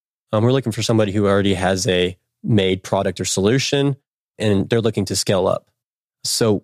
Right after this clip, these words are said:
not only do we want to help you with potentially getting some funds and showing you off at demo day, we also want to show you how to sell into a Fortune one like Walmart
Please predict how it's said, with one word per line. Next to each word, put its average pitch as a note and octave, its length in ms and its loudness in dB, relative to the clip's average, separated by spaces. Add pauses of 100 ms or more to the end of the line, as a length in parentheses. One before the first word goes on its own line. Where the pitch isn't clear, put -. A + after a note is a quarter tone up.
(140)
not C3 220 0
only A#2+ 200 2
do G#2+ 80 -2
we A2 80 2
want G#2 220 0
to G2+ 200 0
help G2+ 340 -2
you F#2+ 180 0
with F#2+ 300 -2 (180)
potentially - 380 -6
getting G#2+ 180 -6
some A#2 180 -6
funds C3+ 680 0
and G2 220 -4 (340)
showing A2 340 0
you G#2 120 2
off A#2+ 180 -2
at - 100 -12
demo D#3+ 240 2
day, G2 300 0 (380)
we A#2+ 100 4
also B2+ 260 0
want A2+ 240 -2
to G#2 100 -2
show A2+ 260 2
you G2+ 200 2
how F#2+ 180 0
to - 200 -8
sell G2+ 300 0
into G#2+ 380 2
a F#2 100 2
Fortune G#2 400 -2
one F#2+ 200 2
like F2+ 160 -2
Walmart F2+ 520 -2